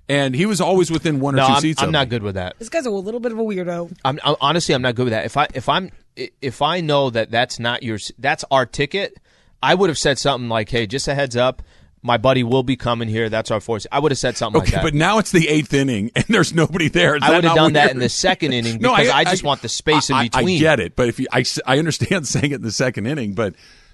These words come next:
Speaker 1: now it's the fifth inning.
Speaker 2: Yep.
Speaker 1: He's still not there.
Speaker 2: Yep.
Speaker 1: Now it's, now it's like, you just
Speaker 2: Well,
Speaker 1: wanted me to move <laughs> away from
Speaker 2: he's
Speaker 1: you. Which,
Speaker 2: Yes.
Speaker 1: <laughs> okay, fair enough.
Speaker 3: We do. <laughs> That's
Speaker 1: Fair
Speaker 3: the whole
Speaker 1: enough.
Speaker 3: thing.
Speaker 1: I, I, I get it. I, I don't know. I,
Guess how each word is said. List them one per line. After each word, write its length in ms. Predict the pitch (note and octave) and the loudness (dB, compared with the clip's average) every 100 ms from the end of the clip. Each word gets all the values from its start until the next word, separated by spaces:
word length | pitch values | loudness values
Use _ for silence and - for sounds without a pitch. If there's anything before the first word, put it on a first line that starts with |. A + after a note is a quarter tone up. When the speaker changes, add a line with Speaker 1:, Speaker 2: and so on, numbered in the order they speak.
| A#2 | -2
Speaker 1:
now 180 | C#3+ | 0
it's 120 | F3+ - | 0 -2
the 100 | C#3+ | -2
fifth 280 | F3+ E3+ D3 | 2 2 2
inning. 300 | A#2 G#2+ A#2 | 0 0 2
Speaker 2:
Yep. 200 | D3 E3+ | 4 4
Speaker 1:
He's 120 | E3+ | 2
still 220 | - C#3 | 2 2
not 220 | - G#2+ | 2 -2
there. 180 | - G#2 | -2 2
Speaker 2:
Yep. 100 | C3 | 2
Speaker 1:
Now 100 | D3 | 2
it's, 140 | D#3 - | -2 -2
now 400 | D3 C3 F#3 F#3+ | -2 0 0 0
it's 100 | - | 0
like, 180 | A#2+ - - - | -2 -4 -14 -2
you 180 | G3 | 0
just 160 | G3+ C3+ | 2 4
Speaker 2:
Well, 80 | D3 | 6
Speaker 1:
wanted 180 | D3 C#3 | 6 4
me 100 | C3 | -2
to 60 | |
move 240 | C3+ D3 - | -2 0 2
<laughs> 40 | |
away 100 | C4 | 0
from 80 | C#3 D3 | 0 0
Speaker 2:
he's 160 | C3+ C#3+ | 0 0
Speaker 1:
you. 180 | F#2 - - - | -4 -10 -20 -8
Which, 160 | B3+ | 0
Speaker 2:
Yes. 420 | D#3+ C#3+ - A#3 A#3 | 2 2 2 0 -2
Speaker 1:
<laughs> 40 | |
okay, 240 | - F3+ F3 - | -6 -4 -4 -4
fair 140 | B3+ | -4
enough. 160 | F3 D#4+ | 0 -2
Speaker 3:
We 80 | |
do. 500 | C4 G4 A#4 D4+ A3+ | 0 2 4 4 4
<laughs> 40 | F3+ | 2
That's 100 | A#3+ | 0
Speaker 1:
Fair 200 | G3 A3+ | 0 0
Speaker 3:
the 60 | F#3 | 0
whole 0 | |
Speaker 1:
enough. 160 | C#3 - | -2 -2
Speaker 3:
thing. 80 | |
Speaker 1:
I, 80 | A3 | -2
I, 180 | A3+ A3+ A#3 | 0 -2 -2
I 60 | - | -6
get 300 | F#3+ C#4 B3 | 0 0 0
it. 80 | G3 | -2
I, 240 | A3+ A3+ | -2 -2
I 40 | |
don't 140 | A#3 A3+ | -4 -2
know. 240 | G#3 B2+ | 0 -2
I, 140 | C3+ | -2